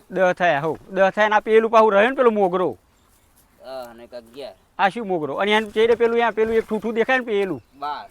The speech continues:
Speaker 1: એ ઠૂઠું એક કાપી લેજે.
Speaker 2: બાર ને આગળ વાળું.
Speaker 1: ઓ, એક આગળ વાળું. તેર થયા ને?
Speaker 2: તેર.
Speaker 1: અને પેલો છેલ્લો પેલો બે ગોરો સોબલો નહીં?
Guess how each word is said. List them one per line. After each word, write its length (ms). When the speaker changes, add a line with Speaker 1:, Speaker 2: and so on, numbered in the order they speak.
Speaker 1:
એ 100
ઠૂઠું 320
એક 80
કાપી 260
લેજે. 260
Speaker 2:
બાર 240
ને 140
આગળ 140
વાળું. 240
Speaker 1:
ઓ, 220
એક 140
આગળ 220
વાળું. 220
તેર 200
થયા 260
ને? 100
Speaker 2:
તેર. 180
Speaker 1:
અને 160
પેલો 360
છેલ્લો 280
પેલો 180
બે 100
ગોરો 280
સોબલો 300
નહીં? 300